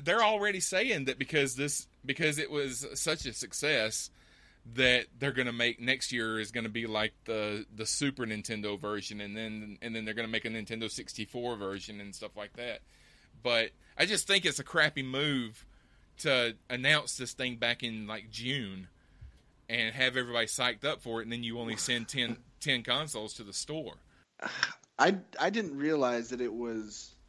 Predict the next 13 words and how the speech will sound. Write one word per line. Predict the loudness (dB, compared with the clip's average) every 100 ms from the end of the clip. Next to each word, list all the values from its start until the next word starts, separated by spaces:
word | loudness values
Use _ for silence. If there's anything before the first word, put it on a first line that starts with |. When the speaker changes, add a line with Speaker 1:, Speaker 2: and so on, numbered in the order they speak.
| -20 _ -8
Speaker 2:
so | 6 8 6
few, | 2 -6 4 6 6 4
'cause | 0 6
I've, | 8 6 2 -18 _ _ _ 2
I've | 6 6
been | 6
looking | 0 -2 -4
for, | -4 -4 -6 -12 -20 _ _ -6
uh, | 0 0 0
for | -6 -6
myself. | -6 -8 0 6 6 4
I'm | 0
a | 0